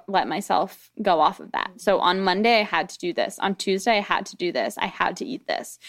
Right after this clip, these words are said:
right? And it was a sense of control. And it's so interesting how different personalities can do that and it doesn't bother them. Whereas for me, it was so obsessive that if I went off plan, it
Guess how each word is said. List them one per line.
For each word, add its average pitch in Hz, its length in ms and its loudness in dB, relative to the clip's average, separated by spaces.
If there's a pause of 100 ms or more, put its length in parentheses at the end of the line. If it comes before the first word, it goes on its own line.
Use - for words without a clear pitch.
(280)
right? 208 400 4
And 208 400 0 (640)
it 247 120 4
was 220 140 2
a 233 60 2
sense 214 260 0
of 208 80 -4
control. 196 420 4
And 214 160 2
it's 208 160 -4
so 240 160 4
interesting 220 460 0
how 208 140 0
different 196 340 -4
personalities 190 1000 2 (760)
can 214 500 2
do 202 220 2
that 285 300 4
and 220 120 0
it 208 80 0
doesn't 220 220 2
bother 208 340 4
them. 339 320 4 (340)
Whereas 202 380 6
for 214 160 2
me, 208 300 2
it - 60 0
was 202 160 2
so 190 440 2
obsessive 214 1000 0
that 196 200 2
if 202 160 -4
I 190 640 4 (540)
went 202 340 2
off 170 300 2
plan, 196 600 2
it 170 460 2